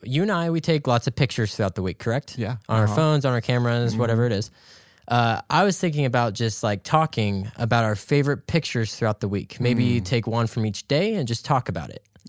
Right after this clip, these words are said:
Speaker 2: Oh, okay.
Speaker 1: Um, but if you're not too hot on that idea
Speaker 2: Yeah, give me another one.
Speaker 1: Okay, all right, all right. So I have another one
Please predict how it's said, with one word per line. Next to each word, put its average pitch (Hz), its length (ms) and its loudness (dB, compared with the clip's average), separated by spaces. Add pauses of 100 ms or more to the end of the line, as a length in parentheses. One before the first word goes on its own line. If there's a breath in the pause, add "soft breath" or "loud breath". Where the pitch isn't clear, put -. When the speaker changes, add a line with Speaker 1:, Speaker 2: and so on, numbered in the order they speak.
Speaker 2:
Oh, 58 160 -8 (360)
okay. 123 440 -6 (460)
Speaker 1:
Um, 113 380 2
but 135 160 2
if 127 100 0
you're 160 100 2
not 180 180 2
too 160 320 2
hot 147 200 4
on 127 120 2
that 151 200 2
idea 101 480 2
Speaker 2:
Yeah, 98 80 2
give 147 180 0
me 156 140 0
another 104 260 -2
one. 104 120 -2
Speaker 1:
Okay, 147 340 2
all - 60 0
right, 92 180 -2
all 107 80 -6
right. 82 180 -8
So 131 180 2
I 127 140 2
have 147 140 2
another 151 340 2
one 143 480 -2